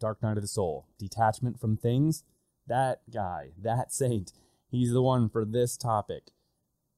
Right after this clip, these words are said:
Find comfort, find solace, be with God in grace so we can detach ourselves from the creations of men that are flawed, that detract from his glory.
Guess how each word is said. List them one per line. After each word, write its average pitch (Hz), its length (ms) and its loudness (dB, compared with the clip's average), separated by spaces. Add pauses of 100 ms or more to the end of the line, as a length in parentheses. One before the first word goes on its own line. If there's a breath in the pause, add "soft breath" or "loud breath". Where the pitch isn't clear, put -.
(240)
Find 139 540 2 (1300)
comfort, 123 600 2
find 123 600 2 (600)
solace, 110 640 0 (180)
be 120 420 0 (600)
with 123 260 2 (140)
God 107 420 4
in 113 240 2
grace 113 520 0 (180)
so - 120 -8
we 113 120 -2
can 110 80 -2
detach 113 380 2
ourselves 117 280 0
from 110 120 -4
the 101 60 -2
creations 104 480 0
of 98 60 -4
men 101 240 0
that 110 140 0
are 82 80 0
flawed, 104 480 0 (220 soft breath)
that 104 100 -10
detract 101 580 -2 (100)
from 95 140 -2
his 92 160 -2
glory. 85 460 -4